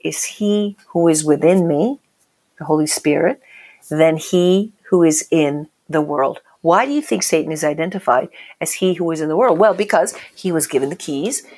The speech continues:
and he was thrown down to earth after he lost the cosmic battle with Matthew, as it's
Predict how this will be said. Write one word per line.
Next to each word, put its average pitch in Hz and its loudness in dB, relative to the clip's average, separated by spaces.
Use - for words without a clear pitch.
and 160 -10
he 185 -4
was 170 -4
thrown 180 2
down 165 2
to 170 -6
earth 139 -4
after 170 -4
he 190 -6
lost 143 -2
the 165 -2
cosmic 165 -2
battle 135 -6
with 160 0
Matthew, 180 -2
as 165 2
it's - -2